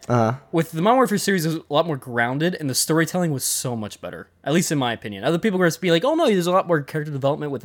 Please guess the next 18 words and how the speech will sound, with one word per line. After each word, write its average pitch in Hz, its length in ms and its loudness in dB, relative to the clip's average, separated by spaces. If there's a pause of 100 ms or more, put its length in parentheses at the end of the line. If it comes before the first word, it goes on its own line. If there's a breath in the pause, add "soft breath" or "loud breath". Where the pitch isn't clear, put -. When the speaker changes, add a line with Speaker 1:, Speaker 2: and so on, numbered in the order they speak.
Speaker 2:
some 143 200 -8
of - 20 -4
the 127 60 -6
characters 127 300 -8
Speaker 1:
Are - 20 -4
you - 20 0
Speaker 2:
in - 60 0
Speaker 1:
talking 151 100 4
Speaker 2:
Black 143 120 6
Speaker 1:
about 135 60 -2
Speaker 2:
Ops - 100 -4
Speaker 1:
the, 170 60 -6
the 170 40 -2
Speaker 2:
series." 185 120 -2
Speaker 1:
campaign? 127 540 -2 (560)
Speaker 2:
Which 165 160 -4
is 156 140 0
true, 226 580 4